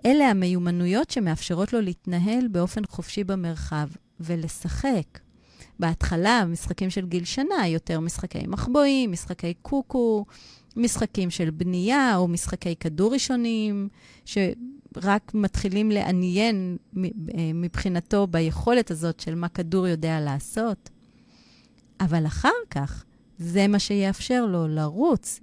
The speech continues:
עם החברים במגרש המשחקים, להשתולל איתם במרחב, לשחק איתם כדורגל, וככל שהשליטה המוטורית שלו תהיה טובה יותר,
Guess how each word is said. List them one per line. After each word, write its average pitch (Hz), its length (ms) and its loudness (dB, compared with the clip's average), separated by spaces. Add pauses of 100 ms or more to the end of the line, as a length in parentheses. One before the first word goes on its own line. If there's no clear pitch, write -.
עם 170 140 -2
החברים 170 580 -2
במגרש 165 540 -4
המשחקים, 160 800 -6 (520)
להשתולל 190 680 4
איתם 185 260 -2
במרחב, 170 840 0
לשחק 185 560 -2
איתם 233 240 0
כדורגל, 196 800 0 (680)
וככל 190 720 2
שהשליטה 175 640 -2
המוטורית 175 680 -2
שלו 165 220 -2
תהיה 175 300 -4
טובה 170 520 -2
יותר, 214 440 0